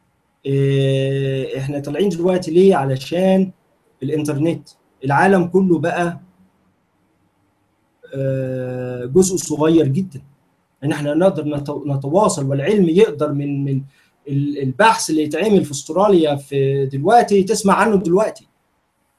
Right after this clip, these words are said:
فالعلم بينتشر بصورة رهيبة. الدين بيخاف من ال-، من ال-، من النقطة دي. ما الدين بيتكلم عن خلقت الإنسان وخلقت الأرض والسماء في ستة أيام، وأنا أعرفش بقى الأيام بقى ش-،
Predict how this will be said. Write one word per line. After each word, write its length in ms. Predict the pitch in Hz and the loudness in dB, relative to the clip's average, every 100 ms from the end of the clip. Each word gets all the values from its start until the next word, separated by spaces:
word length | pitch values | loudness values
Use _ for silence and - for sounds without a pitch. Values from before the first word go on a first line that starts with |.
| _ _ _ _ _ _ _ | _ _ _ _ _ _ _
فالعلم 400 | 143 160 208 202 | -4 0 4 4
بينتشر 500 | 185 151 139 190 170 | 4 0 0 -4 -4
بصورة 360 | 143 139 180 143 | -8 -4 -4 -4
رهيبة. 360 | 139 202 - - _ _ _ - | -4 -4 -6 -12 _ _ _ -6
الدين 400 | 139 139 285 240 | -2 4 4 4
بيخاف 400 | 156 - 208 190 | 0 -2 -4 -6
من 120 | 156 | -8
ال-، 200 | 143 135 | -8 -8
من 180 | 135 131 | -8 -10
ال-، 180 | 127 123 | -12 -10
من 300 | 135 135 135 143 | -10 -10 -12 -8
النقطة 320 | 170 185 170 | -6 -6 -8
دي. 300 | 208 196 113 _ _ _ _ _ _ _ _ - | -8 -8 -10 _ _ _ _ _ _ _ _ 0
ما 120 | 143 | 2
الدين 180 | 143 196 | 4 2
بيتكلم 340 | 185 202 208 | 4 2 4
عن 200 | 165 165 | 2 0
خلقت 380 | 143 190 202 190 | 0 -2 -2 -2
الإنسان 560 | 185 170 - 185 185 | 0 -2 -2 -2 0
وخلقت 720 | 175 175 165 143 147 175 180 180 | 0 -2 -2 -4 -2 -2 -2 -4
الأرض 600 | 165 156 151 156 180 170 | -2 -4 -2 -2 -2 -2
والسماء 640 | 165 156 - 156 165 175 | -4 -4 -6 -6 -2 -2
في 100 | 175 | -4
ستة 420 | - 175 175 170 151 | -6 -6 -6 -6 -2
أيام، 280 | 165 185 | 2 2
وأنا 160 | 180 185 | 4 4
أعرفش 280 | 196 233 185 | 4 4 2
بقى 240 | 196 190 | 2 2
الأيام 360 | 170 156 180 175 | 2 4 4 4
بقى 200 | 180 156 | 2 0
ش-، 300 | - - | -6 -10